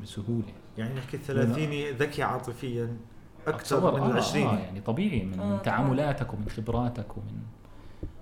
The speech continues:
Speaker 1: يعني، يعني، بمر عليك كثير ناس وكثير،
Speaker 2: صح.
Speaker 1: آه،
Speaker 2: خبرة.
Speaker 1: آه، آه، هاي بتلعب دور أتصور.
Speaker 3: هلا، على سيرة الذكاء العاطفي،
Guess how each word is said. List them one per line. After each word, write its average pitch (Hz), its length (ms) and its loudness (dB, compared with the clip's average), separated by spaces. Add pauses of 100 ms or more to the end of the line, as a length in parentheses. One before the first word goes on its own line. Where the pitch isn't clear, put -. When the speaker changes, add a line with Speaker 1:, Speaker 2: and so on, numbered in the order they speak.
(120)
Speaker 1:
يعني، 92 280 -6
يعني، 95 320 -8
بمر 110 240 2
عليك 123 200 0
كثير 120 280 2
ناس 110 520 0
وكثير، 113 320 0
Speaker 2:
صح. - 140 -2
Speaker 1:
آه، 104 240 -4
Speaker 2:
خبرة. 131 460 0
Speaker 1:
آه، 160 240 -2
آه، 131 520 -2
هاي 147 120 2
بتلعب 117 300 -2
دور 123 180 -2
أتصور. 104 400 -6 (1160)
Speaker 3:
هلا، 202 140 0
على 202 220 4
سيرة 254 280 -2
الذكاء 208 380 2
العاطفي، 180 540 -4